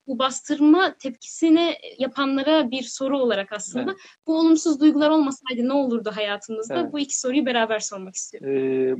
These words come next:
Speaker 2: çok hep, e, güzel sorular soruyorsun gerçekten.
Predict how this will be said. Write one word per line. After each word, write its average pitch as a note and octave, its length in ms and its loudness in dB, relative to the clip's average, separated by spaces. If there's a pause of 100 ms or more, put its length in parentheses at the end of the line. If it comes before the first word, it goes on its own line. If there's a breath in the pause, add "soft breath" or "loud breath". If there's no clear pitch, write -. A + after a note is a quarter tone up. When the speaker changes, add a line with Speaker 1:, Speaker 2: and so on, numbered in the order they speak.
(300)
Speaker 2:
çok E3 400 2
hep, D3+ 260 0
e, C3+ 360 2 (340)
güzel C#3 380 2
sorular B2+ 460 0
soruyorsun A#2 540 -8
gerçekten. A#2 680 -8